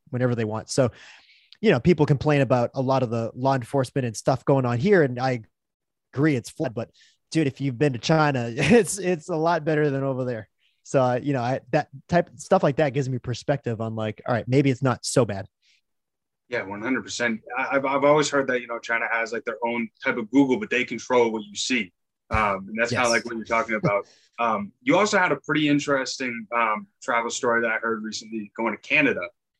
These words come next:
Speaker 2: Um, and
Speaker 1: <laughs>
Speaker 2: when, when I
Speaker 1: I know
Speaker 2: heard
Speaker 1: where
Speaker 2: this
Speaker 1: this is
Speaker 2: story,
Speaker 1: going.
Speaker 2: I, I almost,
Speaker 1: <laughs>
Speaker 2: I, I honestly was, I was drinking something. I almost, like, spit out my drink 'cause I was laughing so hard. Um, but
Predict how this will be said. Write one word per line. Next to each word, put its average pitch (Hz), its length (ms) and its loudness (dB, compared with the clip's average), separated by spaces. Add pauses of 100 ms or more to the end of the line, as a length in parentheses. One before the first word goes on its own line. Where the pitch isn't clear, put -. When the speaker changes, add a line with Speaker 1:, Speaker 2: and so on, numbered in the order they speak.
(180)
Speaker 2:
Um, 107 380 0 (300)
and 123 260 -4
Speaker 1:
<laughs> - 1600 -2
Speaker 2:
when, 165 240 2
when 165 120 4
I 175 40 4
Speaker 1:
I 180 60 6
know - 20 6
Speaker 2:
heard - 20 8
Speaker 1:
where 190 120 10
Speaker 2:
this - 80 4
Speaker 1:
this 190 180 6
is 113 60 -6
Speaker 2:
story, 117 160 2
Speaker 1:
going. 147 280 4
Speaker 2:
I, 139 100 0
I 143 40 6
almost, 151 460 2
Speaker 1:
<laughs> - 120 4
Speaker 2:
I, 165 160 4 (160)
I 135 120 2
honestly 151 340 2
was, 127 360 -2
I 131 60 -6
was 123 120 -6
drinking 143 240 4
something. 123 220 -2
I 120 100 2
almost, 131 260 0
like, 131 100 -4
spit - 320 0
out 131 120 0
my 123 140 4
drink 120 360 -2
'cause 110 120 -6
I 110 60 -2
was 110 160 -6
laughing 117 320 -2
so 110 200 0
hard. 98 260 -2 (320)
Um, 110 440 -2
but 127 200 2